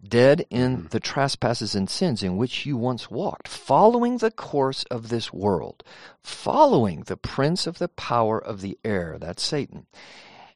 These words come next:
Speaker 1: "and the spirit that is now at work in the sons of disobedience," that's everyone,
Speaker 2: Yeah.
Speaker 1: "among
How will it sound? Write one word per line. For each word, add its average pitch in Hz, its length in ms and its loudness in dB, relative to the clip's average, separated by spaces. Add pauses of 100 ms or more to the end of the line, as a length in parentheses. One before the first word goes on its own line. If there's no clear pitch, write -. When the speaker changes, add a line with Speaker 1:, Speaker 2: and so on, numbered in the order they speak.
(120)
Speaker 1:
"and 120 120 0
the 101 40 0
spirit - 540 -2
that 104 140 -2
is 98 180 -4
now 117 460 0
at 160 280 -4
work 127 420 2
in 110 140 -2
the 101 100 0
sons 117 640 2
of 98 260 -10
disobedience," 120 1080 -4
that's - 280 -6 (120)
everyone, 131 640 -2 (380)
Speaker 2:
Yeah. 117 60 4
Speaker 1:
"among 180 420 8